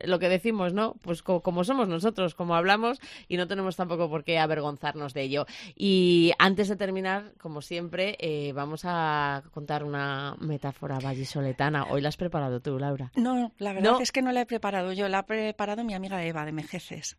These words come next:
Speaker 1: Pues cuéntanos, ¿qué ha contado Eva?
Speaker 2: Pues es que es una persona que tiene muchísima imaginación y
Speaker 1: Sí.
Speaker 2: cuando, y cuando lo estábamos comentando un día, enseguida le vinieron a la cabeza unas cuantas.
Speaker 1: ¿Unas cuantas?
Speaker 2: Sí,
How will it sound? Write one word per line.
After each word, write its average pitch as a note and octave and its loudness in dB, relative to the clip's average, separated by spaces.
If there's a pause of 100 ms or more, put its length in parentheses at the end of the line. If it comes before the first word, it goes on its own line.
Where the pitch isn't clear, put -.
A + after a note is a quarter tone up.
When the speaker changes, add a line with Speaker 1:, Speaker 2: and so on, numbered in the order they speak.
Speaker 1:
Pues - -6
cuéntanos, F3+ 0
¿qué F#3 2
ha F3 0
contado F#3 0
Eva? G#3 -2 (200)
Speaker 2:
Pues F#3+ 2
es G3+ -4
que A#3+ -4
es - -4
una G#3+ -4
persona G#3+ -6
que A#3 -6
tiene A3+ -2
muchísima A3 -4
imaginación G3+ -6
y B3+ 2
Speaker 1:
Sí. A3+ 2
Speaker 2:
cuando, F3 2
y F#3 2
cuando F3 -2
lo E3 0
estábamos G3 -2
comentando G3+ -4
un E3 -4
día, A3+ -4
enseguida F#3 0
le G#3 -2
vinieron G3+ 0
a F#3 -2
la E3 2
cabeza D#3+ 2
unas G#3+ 0
cuantas. F#3+ 2
Speaker 1:
¿Unas A#3+ 4
cuantas? G3+ 4
Speaker 2:
Sí, C4+ 4